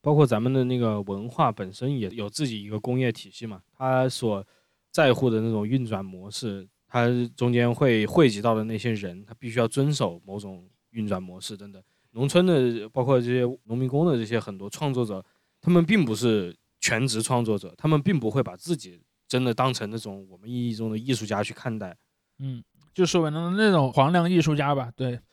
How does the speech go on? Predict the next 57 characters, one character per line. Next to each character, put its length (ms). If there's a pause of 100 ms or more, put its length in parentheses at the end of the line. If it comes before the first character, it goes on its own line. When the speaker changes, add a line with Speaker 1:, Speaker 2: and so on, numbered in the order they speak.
(140)
Speaker 1:
对， 180
他， 100
Speaker 2:
就 20
是 60
在 60
Speaker 1:
他 100
们 80
可 120
能 20
Speaker 2:
什 40
么 40
做 140
写 180
点 120
工 160
资 140
的。 160 (380)
Speaker 1:
他 120
们 140
有 420
这 140
个 160
想 240
表 180
达 160
的 60
欲 160
望， 220
Speaker 2:
嗯。 20
Speaker 1:
艺 100
术 140
只 140
是 100
他 100
们 80
的 60
渠 160
道 160
之 160
一， 140
然 160
后 280
他 140
们 160
在 100
某 200
种 100
情 100
况 140
下 60
表 180
达 220
得 60 (180)
比 100
较 100
不 140
错， 260